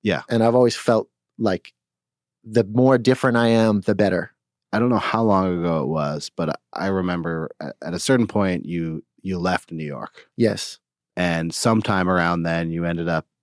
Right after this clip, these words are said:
Speaker 1: leaving New York permanently and, and moving away and, and trying weed again for the first time.
Speaker 2: Yes.
Speaker 1: Is that right?
Speaker 2: That's correct.
Speaker 1: Am, is my chronology correct?
Speaker 2: Yes. I ha-,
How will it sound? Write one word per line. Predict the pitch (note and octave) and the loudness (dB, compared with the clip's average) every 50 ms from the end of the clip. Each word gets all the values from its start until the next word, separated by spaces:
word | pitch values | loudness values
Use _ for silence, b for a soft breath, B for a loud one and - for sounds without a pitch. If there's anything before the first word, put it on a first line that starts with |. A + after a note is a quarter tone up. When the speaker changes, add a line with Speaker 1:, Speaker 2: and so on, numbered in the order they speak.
| - - - | -20 -20 -16
Speaker 1:
leaving | - C#3 B2 A2+ B2+ A#2+ A#2+ A2 | -12 -4 0 2 4 4 4 4
New | G#2 G#2+ | 4 4
York | G#2+ G2 F2+ - - | 2 2 0 0 0
permanently | - A#2 G#2+ G2+ G2+ G2 F#2+ F#2 F2+ | 0 0 2 2 0 0 0 0 -2
and, | F2 - F2+ F2 F2 F#2 F2+ | -2 -2 -4 -4 -4 -4 -4
and | A2+ G#2+ F#2 | -4 -4 -2
moving | F#2+ G#2+ A2+ A#2 A2 G#2 | 0 2 2 2 2 2
away | G2 G2 F#2+ F#2 F2+ F2+ F2 F2 F2 F2 - | 2 2 2 2 2 2 2 0 -2 -2 -2
and, | F#2 F#2 E2 E2+ - - | -4 -4 -4 -4 -4 -4
and | F#2 F2 F2 E2 | -4 -4 -4 -2
trying | - G2 F2+ F2 E2+ D#2+ D#2 | -2 -2 0 0 -2 -2 -4
weed | D#2+ D#2+ D2 C#2+ - | -4 -4 -4 -6 -8
again | - - - C2 B1+ A1+ - | -10 -8 -8 -8 -8 -10 -12
for | - D2+ | -12 -14
the | C2+ - | -14 -12
first | - C#2+ C2 - - | -12 -14 -14 -12 -8
time. | - - B2 | -4 0 2
Speaker 2:
Yes. | A#2 G#2 F2+ F#2 | 2 2 2 0
Speaker 1:
Is | - - | -2 0
that | G#2+ G#2 F2 | 0 0 0
right? | F#2 F#2+ G#2+ A2 - - - | 2 2 0 0 -2 -6 -8
Speaker 2:
That's | - A2+ G2 - - | -6 -6 -4 -4 -4
correct. | - G#2+ G2+ F#2+ - | -4 -2 -2 -2 0
Speaker 1:
Am, | - G#2+ A2 | 0 2 2
is | G#2 A2+ F#2 | 2 2 2
my | G2+ F#2+ F#2+ | 2 0 0
chronology | - - G#2+ G2+ F#2 F#2 F#2+ G2 G2+ F#2+ G#2+ G#2 | 0 0 0 2 2 4 4 2 2 0 0 -2
correct? | - - G2+ G#2+ A2+ G#2+ - - | 0 2 2 2 2 0 -2 0
Speaker 2:
Yes. | C3+ C3 C3 B2+ A2 - - - | 2 4 6 6 4 2 0 -2
I | - A#2 B2+ | 0 2 4
ha-, | C#3+ D3+ | 4 4